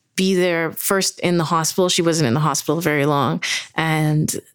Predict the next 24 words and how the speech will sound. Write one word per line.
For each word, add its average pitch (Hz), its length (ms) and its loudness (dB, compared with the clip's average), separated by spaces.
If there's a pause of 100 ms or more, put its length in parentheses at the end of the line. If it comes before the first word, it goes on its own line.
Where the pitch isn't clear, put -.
(120)
then 165 440 2
just - 400 -2
stay 175 260 0
with 175 200 0
her 240 220 0
and, 175 220 2
like, 147 160 -2
help 160 280 -2
her. 151 180 0
She 160 240 0
had, 156 140 0
like, 156 140 0
night 185 280 -2
terrors 160 580 0
and 147 100 0
things 151 220 0
like 147 120 -2
that. 170 340 -4 (380)
Um, 156 540 0 (1120)
but - 460 -2 (300)
when 214 180 2
I 214 100 0
came 214 440 2
back, 180 580 -2